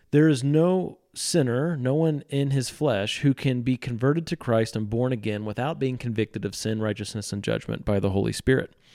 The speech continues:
This work of God is absolutely necessary in his life before he can be converted to Jesus Christ.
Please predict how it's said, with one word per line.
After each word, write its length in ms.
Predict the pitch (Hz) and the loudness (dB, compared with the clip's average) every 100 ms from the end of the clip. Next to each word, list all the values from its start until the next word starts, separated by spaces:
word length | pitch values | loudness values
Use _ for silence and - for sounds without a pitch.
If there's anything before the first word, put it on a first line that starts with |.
| - - - - | -20 -20 -12 2
This 200 | 135 131 | 2 4
work 300 | 123 170 175 | 4 4 4
of 140 | 139 | 2
God 260 | 123 120 117 | 0 0 -2
is 100 | - | -4
absolutely 640 | 135 139 - 135 127 113 | -4 -2 0 2 2 0
necessary 800 | 113 170 202 147 - 101 95 95 | 0 -2 -2 -6 -4 -4 -2 -2
in 140 | 110 123 | -4 -2
his 240 | 117 104 | -4 -2
life 400 | 131 160 101 - | -2 0 -2 -4
before 340 | 110 - 151 | -8 0 2
he 80 | 131 | 2
can 140 | 120 113 | 0 -4
be 100 | 110 | -4
converted 560 | 110 107 113 107 98 | -6 -2 -2 -2 -4
to 100 | - | -10
Jesus 340 | - 104 - - | -8 -8 -8 -10
Christ. 520 | - - - - | -10 -12 -12 -16